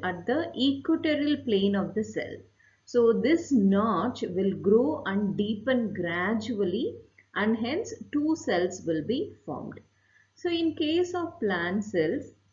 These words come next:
instead of the notch, a cell plate is formed. So you can assume that this cell plate will give rise to the cell wall of the plant cell.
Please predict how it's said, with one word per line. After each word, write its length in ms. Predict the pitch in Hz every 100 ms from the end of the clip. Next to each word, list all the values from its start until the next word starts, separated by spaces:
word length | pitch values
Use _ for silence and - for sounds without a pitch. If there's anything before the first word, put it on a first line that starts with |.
| -
instead 440 | 277 - - 427
of 220 | 381 349
the 100 | 285
notch, 460 | 208 190 156 196 254 -
a 80 | 247
cell 440 | - 320 339 349 -
plate 400 | 247 247 285 285
is 220 | 294 277 -
formed. 360 | 185 143 131 - - - _
So 140 | -
you 220 | 208 202 208
can 180 | 208
assume 420 | 196 202 - 320 269
that 280 | 233 226 175
this 300 | 254 - 269
cell 240 | 202 208 202
plate 380 | 220 240 330 - -
will 220 | 185 185 156
give 200 | 208 240
rise 420 | 190 165 180 233
to 160 | - 180
the 120 | 220
cell 520 | - - 196 180 208
wall 420 | 170 156 160 170 -
of 180 | 151 147
the 240 | 254 453 -
plant 380 | 185 160 143 151
cell. 240 | - -